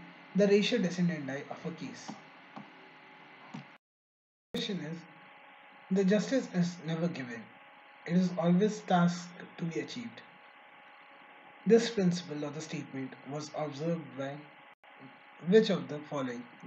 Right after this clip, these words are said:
jurist? The options are A, Aristotle, B, Frederick,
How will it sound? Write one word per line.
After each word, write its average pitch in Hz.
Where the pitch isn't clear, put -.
jurist? 127
The 147
options 175
are -
A, 147
Aristotle, 180
B, 147
Frederick, 156